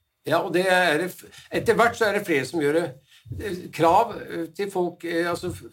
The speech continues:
de som drar på camping i dag, eh, skråstrek feriepark, de har helt andre krav og forventninger enn det som har vært for ti femten år siden. Hvor de sitter, de gamle, de sitter der foran, eh, spikerteltet sitt, i spikerteltet, og så henter de, eh, noe øl på, eh, Kiwi, og så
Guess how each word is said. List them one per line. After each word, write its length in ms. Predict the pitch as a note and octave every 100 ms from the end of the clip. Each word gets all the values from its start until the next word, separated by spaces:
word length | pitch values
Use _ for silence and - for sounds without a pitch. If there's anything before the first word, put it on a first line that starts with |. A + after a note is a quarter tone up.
| -
de 120 | D3+
som 200 | D3 F#3 D#3
drar 160 | D#3+
på 140 | C#3+ -
camping 380 | C#3 A2 D3+ D#3
i 40 |
dag, 220 | F3 G3+
eh, 300 | F#3+ D3+ D#3 D3+
skråstrek 460 | - D#3 C#3 -
feriepark, 480 | - C3 C3 G#3+ B3+ - - - - -
de 60 | G3
har 140 | G3+
helt 220 | E3 G3+
andre 260 | G3+ D3+ E3
krav 400 | D#3 D3 D#3 F#3+
og 120 | F#3+ F#3
forventninger 640 | F3 D3+ C#3+ F3 F#3 G3
enn 140 | F3
det 140 | D3+ C3
som 180 | - D3+
har 120 | D#3
vært 220 | C3 -
for 200 | - D3
ti 240 | C3+ - C#3
femten 360 | C#3 C3 - C3
år 80 |
siden. 240 | B2 C#3+ D#3 - _ - -
Hvor 160 | D#3 E3
de 60 | F#3
sitter, 540 | F#3 E3+ - G3 G3 F3+
de 140 | F#3
gamle, 320 | F#3 C#3+ D3+ G#3
de 140 | F3+ F#3+
sitter 320 | E3+ C#3 E3
der 160 | F3 F3
foran, 460 | - D3+ E3+ E3+
eh, 140 | E3 E3
spikerteltet 600 | - E3 D3 D3 E3 C#3
sitt, 180 | G#3+ G#3
i 80 | F3
spikerteltet, 600 | - E3 D3 D3 E3 E3+
og 80 | G3+
så 80 | F#3+
henter 300 | E3+ D3 B2+
de, 100 | D#3 E3+
eh, 200 | E3 E3
noe 200 | E3 E3
øl 140 | C3+ D#3
på, 180 | D3 F3
eh, 540 | C#3+ D#3 D#3+ D#3+ E3 E3
Kiwi, 320 | C#3+ E3+ E3+
og 120 | G#3+ F3
så 140 | F#3